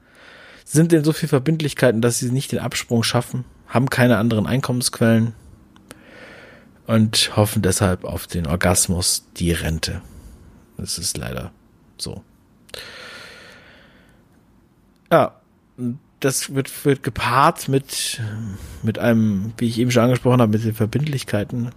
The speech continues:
ne, mit dem Konsum. Deshalb bin ich übrigens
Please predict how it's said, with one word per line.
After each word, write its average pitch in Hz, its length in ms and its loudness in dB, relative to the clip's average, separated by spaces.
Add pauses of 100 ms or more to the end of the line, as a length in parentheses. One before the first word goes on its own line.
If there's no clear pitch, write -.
ne, 147 140 -4
mit 120 200 -6
dem 113 100 4
Konsum. 120 600 2 (1400)
Deshalb 143 260 2
bin 147 120 4
ich 156 120 -2
übrigens 147 560 0